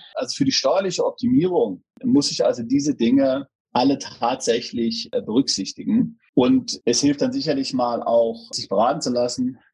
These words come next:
Also wir bieten Beratung für digitale Nomaden an. Auf unserer Webseite kann man, äh, dort ein entsprechendes Gespräch buchen. Oftmals schließt sich daran dann auch eine erweiterte Beratung an, mehrere Stunden vielleicht, wo es darum geht, das Ganze dann korrekt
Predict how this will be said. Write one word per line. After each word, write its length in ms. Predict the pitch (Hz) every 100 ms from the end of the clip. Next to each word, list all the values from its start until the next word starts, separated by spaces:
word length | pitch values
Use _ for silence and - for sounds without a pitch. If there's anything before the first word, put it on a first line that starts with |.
| _
Also 200 | 113 110
wir 140 | 123 143
bieten 200 | 135 117
Beratung 340 | 113 113 113
für 80 | 113
digitale 560 | 113 110 - 117 107 107
Nomaden 340 | 104 101 131
an. 260 | 123 147 151
Auf 160 | -
unserer 200 | 117 110
Webseite 480 | 117 - 120 113 107 - -
kann 160 | 113
man, 280 | 110 107 104
äh, 100 | -
dort 160 | 117 113
ein 140 | 107 -
entsprechendes 480 | - - 113 113 -
Gespräch 360 | - - - -
buchen. 440 | 131 143 143 139 _ -
Oftmals 600 | 139 - - 139 131 -
schließt 360 | 135 131 -
sich 160 | - -
daran 360 | 113 131 139
dann 160 | 123 123
auch 400 | - 113 113 -
eine 160 | 117 113
erweiterte 520 | 110 113 131 139 127
Beratung 480 | 110 110 113 117 107
an, 480 | 110 110 110 - - -
mehrere 300 | 113 113 110
Stunden 400 | 131 135 110 113
vielleicht, 520 | 113 110 107 104 -
wo 80 | 117
es 100 | -
darum 320 | 113 113 110
geht, 400 | 101 117 120 -
das 120 | 113
Ganze 300 | 117 113 117
dann 180 | 113 104
korrekt 480 | 110 104 113 117